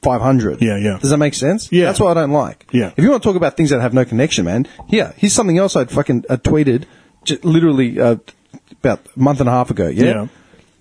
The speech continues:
Speaker 1: This was an ad I s-, uh, this was a, a article I saw on the, uh, justinnews dot com or whatever, right?
Speaker 2: Mm-hmm.
Speaker 1: Just flicking through the
Speaker 2: Mm-hmm.
Speaker 1: things. Prince Harry will delay his overseas travel plans next week as the world sits on the edge of its seat for the b-,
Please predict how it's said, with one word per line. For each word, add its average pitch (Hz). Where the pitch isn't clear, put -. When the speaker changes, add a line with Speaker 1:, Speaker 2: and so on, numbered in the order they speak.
Speaker 1:
This 190
was 180
an 180
ad 165
I 151
s-, 131
uh, -
this 143
was 151
a, 117
a -
article 127
I -
saw 123
on 113
the, 107
uh, 107
justinnews 117
dot 104
com 113
or 107
whatever, 85
right? -
Speaker 2:
Mm-hmm. 123
Speaker 1:
Just 127
flicking 107
through 113
the 95
Speaker 2:
Mm-hmm. 123
Speaker 1:
things. 175
Prince 196
Harry 156
will 143
delay 123
his 131
overseas 127
travel 120
plans 107
next 147
week 101
as 101
the 135
world 170
sits 147
on 131
the 120
edge 135
of 127
its 120
seat 120
for -
the 87
b-, 82